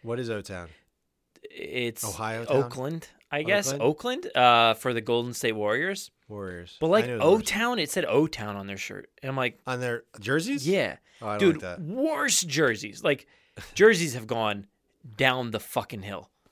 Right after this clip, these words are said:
Speaker 2: Like,
Speaker 1: I, I don't know. I, I have no
Speaker 2: jerseys used in the nineties and, like, late nineties and stuff used to be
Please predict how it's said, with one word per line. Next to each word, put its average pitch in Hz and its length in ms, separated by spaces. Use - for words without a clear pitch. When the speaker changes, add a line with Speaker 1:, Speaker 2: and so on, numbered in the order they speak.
Speaker 2:
Like, 110 180
Speaker 1:
I, 107 260
I 107 40
don't 104 80
know. 101 60
I, 104 140
I 113 40
have 117 240
no 120 40
Speaker 2:
jerseys 170 440
used 143 200
in 151 100
the 127 100
nineties 123 540
and, 107 120
like, 101 180
late 113 240
nineties 113 360
and 117 80
stuff 107 160
used 107 180
to 110 80
be 101 140